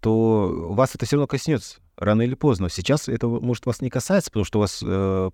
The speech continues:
например, сотрудники наняты, давно не увольняли и, и не набирали. Вот вы уволите и попробуйте новых сейчас нанять, и более молодых.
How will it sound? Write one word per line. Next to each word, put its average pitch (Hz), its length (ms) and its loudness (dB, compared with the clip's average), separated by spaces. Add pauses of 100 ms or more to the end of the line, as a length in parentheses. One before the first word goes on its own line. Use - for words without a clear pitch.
(200)
например, 113 360 -2
сотрудники 104 540 0
наняты, 123 340 0
давно 123 260 2
не 156 120 2
увольняли 143 440 0
и, 113 440 -2
и - 20 2
не 131 140 2
набирали. 113 500 2
Вот 101 260 -2
вы 139 280 0
уволите 220 440 0
и 110 140 -2
попробуйте 165 480 -2
новых 98 260 2
сейчас - 280 -4
нанять, 127 280 0
и 120 160 -2 (160)
более 120 280 0
молодых. 127 500 0